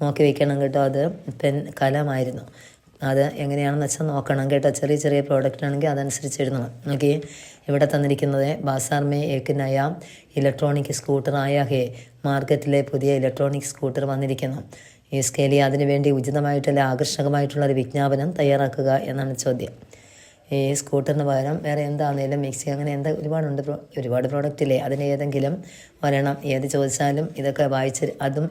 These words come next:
ഇതുകൂടെ വായിച്ച് വയ്ക്കുക. കാലം ആ, ആ പ്രോഡക്റ്റിൻ്റെ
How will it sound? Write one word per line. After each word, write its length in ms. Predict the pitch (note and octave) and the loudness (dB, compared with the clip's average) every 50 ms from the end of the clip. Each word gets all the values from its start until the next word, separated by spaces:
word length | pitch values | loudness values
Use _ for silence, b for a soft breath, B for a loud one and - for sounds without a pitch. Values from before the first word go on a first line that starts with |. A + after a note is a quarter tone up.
| - D3+ | -2 0
ഇതുകൂടെ 240 | D3 D3 C#3+ A#2 - | 0 0 2 2 0
വായിച്ച് 220 | C3 C#3+ C#3 - D3+ | 0 0 0 2 0
വയ്ക്കുക. 220 | C#3 - C#3+ C3+ C3 - | 2 4 2 2 2 2
കാലം 240 | C#3+ C#3 D3 D3+ E3+ B B B B B B B B _ - - | 2 4 4 2 2 B B B B B B B B _ -4 -2
ആ, 40 | C#3+ C#3 C#3+ - - C#3 | 0 0 0 -2 -2 -2
ആ 20 | C#3+ C#3+ | -2 2
പ്രോഡക്റ്റിൻ്റെ 520 | D3 D3 C#3 C#3 C3+ C3+ - D3+ C#3+ C#3+ | 4 6 6 6 4 2 0 2 4 4